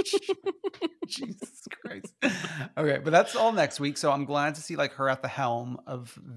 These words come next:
that. Um, we have the Wild Rose brand transition from Iris and Beau.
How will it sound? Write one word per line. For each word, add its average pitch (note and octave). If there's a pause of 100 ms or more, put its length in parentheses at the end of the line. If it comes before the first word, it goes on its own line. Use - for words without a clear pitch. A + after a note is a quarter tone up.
that. A2 (640)
Um, A#2+ (160)
we D3
have E3
the C3 (1200)
Wild C#3
Rose B2 (1400)
brand C#3 (180)
transition B2+
from C3
Iris B2+
and C3+
Beau. A#2